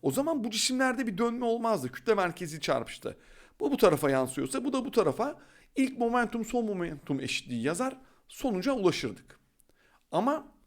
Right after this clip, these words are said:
e, merkezi bir çarpışma değil. Yani burada şu kütleler var. E, şuradan bir çubukla birbirine bağlanmışlar. Birbirlerine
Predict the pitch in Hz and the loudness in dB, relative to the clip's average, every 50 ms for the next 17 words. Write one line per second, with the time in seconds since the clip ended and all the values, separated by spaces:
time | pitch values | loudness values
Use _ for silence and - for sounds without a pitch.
0 | _ _ _ _ _ _ _ - _ - - - 151 147 147 147 147 151 151 151 | _ _ _ _ _ _ _ -20 _ -16 -10 -6 -4 -2 -2 0 0 -2 -2 -4
1 | 143 139 123 120 120 131 143 160 170 160 - - - 240 214 196 233 320 339 311 | -4 -4 -4 -2 2 4 6 6 6 4 0 -4 -4 -4 -4 -2 0 0 0 0
2 | 311 277 - - - 233 220 202 - - - - - 226 202 156 156 127 104 80 | 0 0 0 0 -2 0 0 -2 -2 -4 -8 -2 0 0 0 2 0 -2 -2 -4
3 | - - - - 143 147 202 208 185 156 120 98 82 76 - - _ _ _ _ | -8 -16 -14 -10 -2 2 4 4 4 4 2 0 -6 -12 -18 -20 _ _ _ _
4 | _ _ _ - _ _ _ _ _ _ - 233 247 254 180 165 139 156 190 214 | _ _ _ -20 _ _ _ _ _ _ -6 0 2 2 4 4 4 4 2 2
5 | - - - - - - - - - - - - - 262 - - - - - 214 | -4 -6 -16 -20 -20 -20 -20 -20 -20 -18 -14 -10 -8 -8 -8 -10 -12 -6 -2 0
6 | 208 202 190 175 135 113 113 120 170 226 - - - - _ _ _ _ _ - | 2 4 6 4 4 4 2 0 0 0 -6 -8 -16 -20 _ _ _ _ _ -20
7 | _ _ _ _ - _ - - - - - _ _ - _ _ _ - _ _ | _ _ _ _ -20 _ -20 -20 -20 -20 -20 _ _ -20 _ _ _ -20 _ _
8 | - - 113 113 104 104 107 - - - _ - - - - - _ _ _ - | -12 -8 -6 -6 -6 -6 -8 -10 -12 -16 _ -20 -20 -20 -20 -20 _ _ _ -16
9 | - - 165 151 156 156 180 185 160 - - 180 170 165 147 139 131 120 147 175 | -8 -6 -4 -2 -2 -2 -2 -4 -6 -6 -6 -6 -8 -4 -2 -2 -2 -2 -2 -4
10 | 160 135 131 123 120 117 107 98 139 143 139 135 123 113 101 98 92 92 - - | -2 0 0 0 0 0 0 2 2 4 4 4 2 2 0 -2 -8 -10 -6 -4
11 | - 262 - - - _ _ _ _ _ - _ - 151 147 139 143 147 143 143 | -4 -6 -6 -8 -20 _ _ _ _ _ -20 _ -6 -4 -4 -2 0 4 6 6
12 | 139 135 143 147 143 139 - | 6 6 4 0 0 0 -4